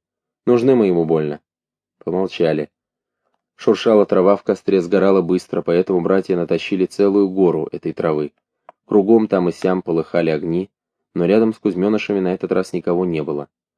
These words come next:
Колька попробовал самодельной деревянной ложкой хлебова,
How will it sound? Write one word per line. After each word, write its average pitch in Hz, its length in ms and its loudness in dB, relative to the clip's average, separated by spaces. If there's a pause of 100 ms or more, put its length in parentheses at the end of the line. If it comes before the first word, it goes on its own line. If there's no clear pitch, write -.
(160)
Колька 107 340 2
попробовал 92 520 0
самодельной 85 540 -2
деревянной 80 440 -2
ложкой 90 360 -4
хлебова, 104 500 0